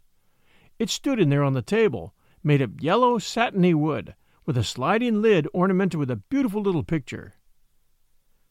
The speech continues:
Submit had a certain pride in it, but her fear of losing it was not equal to her hope of possessing Thankful. Submit had never had a doll, except a few plebeian ones,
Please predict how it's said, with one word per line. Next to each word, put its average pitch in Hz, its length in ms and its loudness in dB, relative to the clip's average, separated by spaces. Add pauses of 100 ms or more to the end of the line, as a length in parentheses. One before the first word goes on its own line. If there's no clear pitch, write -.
(220)
Submit 220 420 0
had 233 160 2
a 151 60 0
certain 208 340 -2
pride 208 340 -2
in 113 140 -6
it, - 140 -18 (540)
but 127 140 -4
her 285 120 0
fear 269 240 -2
of 147 100 0
losing 165 320 2
it 170 80 0
was 139 140 -2
not 277 320 -2
equal 208 300 -4
to 147 140 -4
her 120 100 0
hope 180 220 0
of 120 140 -10
possessing 135 520 -2
Thankful. 180 520 -6 (1160)
Submit 226 360 -2
had 202 100 -2
never 160 200 2
had 151 180 0
a 139 80 -2
doll, 165 540 -4 (360)
except 185 300 -2
a 139 40 -4
few 208 220 -2
plebeian 160 540 0
ones, 127 360 -6